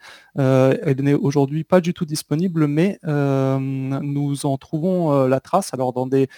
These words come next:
qualités, euh, un peu, euh, compré-, mal compressées, mais on les trouve dans des médias, euh, russes, euh, chinois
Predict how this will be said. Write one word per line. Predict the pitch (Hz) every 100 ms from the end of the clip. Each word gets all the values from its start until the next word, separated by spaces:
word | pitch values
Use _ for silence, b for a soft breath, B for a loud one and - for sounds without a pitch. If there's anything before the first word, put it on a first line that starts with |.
| b b
qualités, | - 143 139 - 156 147
euh, | 131 127 127 131
un | 127 135
peu, | - 147 147 139 131
euh, |
compré-, | 127 147 - - 147
mal | 143 139 131
compressées, | 143 - 135 - 165 170 175
mais | 147
on | 139
les | 131
trouve | - 156 156 139 131
dans | 127 127
des | 131
médias, | 127 127 139 143 143
euh, | 123 123 b b -
russes, | 127 143 147 - -
euh, | 127 120
chinois | 120 - 131 135